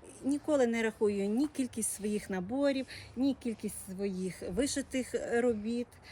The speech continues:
Е, самі уважні можуть порахувати і в коментарях мені написати. Всім гарно дякую за перегляд.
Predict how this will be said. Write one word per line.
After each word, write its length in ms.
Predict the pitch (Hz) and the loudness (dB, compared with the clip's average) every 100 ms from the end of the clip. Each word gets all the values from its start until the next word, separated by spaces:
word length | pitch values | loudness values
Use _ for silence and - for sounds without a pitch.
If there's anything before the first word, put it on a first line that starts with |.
| - - - - - | -20 -20 -20 -10 -6
Е, 80 | |
самі 540 | 190 240 226 214 202 202 | -2 0 2 0 0 -2
уважні 680 | 196 196 202 208 - 202 190 | -2 2 4 4 0 -4 -2
можуть 340 | 202 185 170 | -2 -4 -6
порахувати 680 | 214 196 - 202 202 190 202 | -4 -4 -2 0 0 0 -2
і 40 | |
в 40 | 190 | -4
коментарях 600 | 208 196 190 202 190 190 202 | -4 -2 -4 -2 -2 -2 -6
мені 220 | 196 185 | -4 -2
написати. 880 | 185 180 185 - 220 226 285 - 285 - - - - - | -4 -6 -4 -4 -2 0 -2 -4 -8 -10 -18 -18 -20 -16
Всім 320 | - 320 262 | -2 0 2
гарно 880 | 233 247 226 214 208 208 226 208 214 | 4 4 4 0 -2 -4 -4 -2 0
дякую 880 | 190 208 202 - 190 185 180 175 180 | 2 2 2 -2 -2 -2 -2 -2 -4
за 260 | 175 196 180 | -2 -2 0
перегляд. 680 | 208 208 208 220 220 240 | 0 0 0 0 0 -2